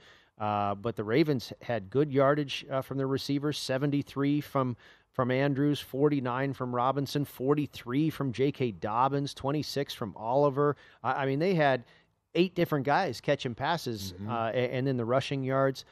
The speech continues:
Speaker 1: Um, so, so it is interesting. Uh, Cincinnati kinda, you know, just laying a clunker here a little bit, a-, and that's what they say about good teams too. You can play poorly and still win,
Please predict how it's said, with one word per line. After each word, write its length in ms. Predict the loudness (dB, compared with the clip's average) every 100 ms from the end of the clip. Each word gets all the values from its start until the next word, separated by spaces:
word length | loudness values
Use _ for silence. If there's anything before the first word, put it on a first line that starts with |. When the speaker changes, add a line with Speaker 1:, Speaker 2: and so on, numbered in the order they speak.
| -20 _ _ -2
Speaker 1:
Um, 440 | 2 2 0 -6
so, 220 | 0 0 0
so 220 | 0 2
it 80 | 4
is 160 | 2
interesting. 600 | 0 0 -2 -2 -4 -4 -6 _ _ -6
Uh, 200 | 0 0
Cincinnati 600 | 2 -2 0 -2 0 -2
kinda, 360 | -2 -2 -2 0
you 120 | 0
know, 140 | 0
just 320 | 0 0 -4 0
laying 280 | 0 2
a 40 | -2
clunker 460 | -4 -2 0 -2
here 260 | 2 4 4
a 60 | 2
little 200 | 0 0
bit, 300 | 2 0 -2
a-, 220 | -4 -2 0
and 280 | -2 -2
that's 280 | -4 -6 -4
what 100 | -4
they 140 | 0 2
say 220 | 2 2
about 280 | 4 2 2
good 180 | 0
teams 320 | 0 0 0 -2
too. 300 | -2 -2 -2
You 200 | -8 -6
can 160 | -4
play 240 | 0 2 2
poorly 480 | 2 2 4 2 0
and 100 | -4
still 300 | 0 0 0
win, 320 | 0 -2